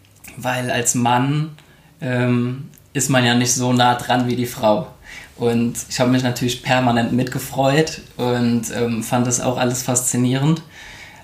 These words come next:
Aber so diese Momente, je konkreter es an die Geburt ging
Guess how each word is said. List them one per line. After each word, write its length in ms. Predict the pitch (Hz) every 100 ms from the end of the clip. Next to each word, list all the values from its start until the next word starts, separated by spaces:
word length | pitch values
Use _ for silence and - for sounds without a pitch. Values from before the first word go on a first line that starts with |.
| - _ _
Aber 760 | - 135 135 147 151 156 151 - - 143
so 160 | 135
diese 300 | 131 139 135
Momente, 720 | 131 131 127 143 156 156 160 151 - 135
je 300 | 135 131 131
konkreter 880 | 127 131 127 135 147 156 160 156 147
es 140 | 135 117
an 120 | 131
die 80 | 131
Geburt 440 | 131 147 165 165
ging 380 | 143 139 160